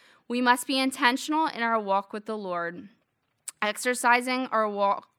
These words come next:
and our gifts and our faith,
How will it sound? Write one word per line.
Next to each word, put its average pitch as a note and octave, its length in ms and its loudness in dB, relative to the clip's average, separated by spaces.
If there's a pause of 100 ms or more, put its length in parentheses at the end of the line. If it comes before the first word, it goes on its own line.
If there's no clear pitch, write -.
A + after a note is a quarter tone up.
(360)
and G3+ 140 -4
our F#3+ 100 -2
gifts G3+ 540 -6 (420)
and F#3+ 100 -2
our F3+ 140 -4
faith, G#3+ 560 -10